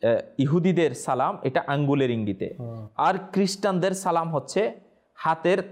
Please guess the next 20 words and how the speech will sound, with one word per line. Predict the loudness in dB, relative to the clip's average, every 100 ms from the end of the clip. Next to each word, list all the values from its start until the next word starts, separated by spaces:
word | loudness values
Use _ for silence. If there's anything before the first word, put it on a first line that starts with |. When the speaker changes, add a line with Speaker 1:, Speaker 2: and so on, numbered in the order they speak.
| -2
Speaker 1:
তালুর | 2 4 4
ইঙ্গিতে।" | 2 0 -4 -8 _ _ _ _ _ -10
Speaker 2:
আচ্ছা। | -10 -12 _ _ -20 -20 _ -2
Speaker 1:
যদি | 2
আমরা | 2 2 2
চিন্তা | 2 2 2
করি | 2 0
এখন | 0 0 0
আমাদের | 0 2 0 -2
সমাজের | -8 -2 0 2 0
মধ্যে | 0 0
এটা | 0
কি | 2
Speaker 2:
আমাদের | 2 2
Speaker 1:
হয়ে | 0
Speaker 2:
মধ্যে | 0
Speaker 1:
গেছে? | -4 -6
Speaker 2:
একটা | -4 -4
প্রচলন। | -2 0 2
Speaker 1:
ব্যাপক | 0 2 -2